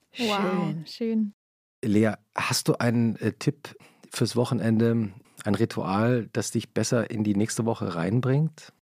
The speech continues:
Speaker 1: Ich gehe gerne in den Wald. Das ist natürlich in Berlin nicht allzu einfach. <laughs> Meistens muss ich irgendwie fünfundvierzig Minuten fahren. Aber wenn ich die Abkürzung nehmen will, nehme ich den Plenterwald.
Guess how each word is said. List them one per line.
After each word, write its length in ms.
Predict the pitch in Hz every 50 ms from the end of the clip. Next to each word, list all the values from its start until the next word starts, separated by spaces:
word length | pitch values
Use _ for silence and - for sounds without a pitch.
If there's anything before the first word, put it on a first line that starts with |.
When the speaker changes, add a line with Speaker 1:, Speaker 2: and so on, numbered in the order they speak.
| _ _ _ _ _ _ _ _ _ _ _ _ _ _ -
Speaker 1:
Ich 240 | 262 240 - - -
gehe 200 | - 254 247 220
gerne 760 | 226 - 226 220 226 226 233 226 226 226 220 220 214 175 - -
in 140 | - 220 208
den 220 | 208 202 196 196
Wald. 560 | 190 190 185 180 160 127 107 - - - - _ _ _ _ _ -
Das 200 | - 196 - 233
ist 100 | 214 226
natürlich 280 | 214 208 - 214 - 208
in 100 | 214 214
Berlin 480 | 208 208 220 226 226 226 220 214 208 _ _ _ _ _ -
nicht 380 | 226 226 226 - - - - - _ -
allzu 460 | - 208 226 233 240 - - 254 - -
einfach. 480 | 202 202 214 220 247 233 - 285 277
<laughs> 1120 | 277 - - - - - 240 - _ _ _ - _ - - 427 427 415 - - 339 269 -
Meistens 460 | - 226 226 233 240 - - 262 240 -
muss 160 | 247 247 233
ich 160 | 240 247 226
irgendwie 260 | 240 - 240 240 240 226
fünfundvierzig 460 | - 262 262 269 - 254 247 - -
Minuten 280 | 240 233 233 226 - 226
fahren. 340 | - - 226 247 277 311 320 - - - - - - -
Aber 160 | 214 226 226
wenn 100 | 240 240
ich 100 | 240 -
die 140 | - 240 -
Abkürzung 500 | 220 247 - - 269 233 - - 247 240
nehmen 220 | 233 233 233 233
will, 220 | 233 240 240 226
nehme 200 | 214 226 233 226
ich 60 | 226 -
den 160 | - 214 214
Plenterwald. 840 | - - 226 240 254 - 233 196 190 190 185 190 202 233 240 -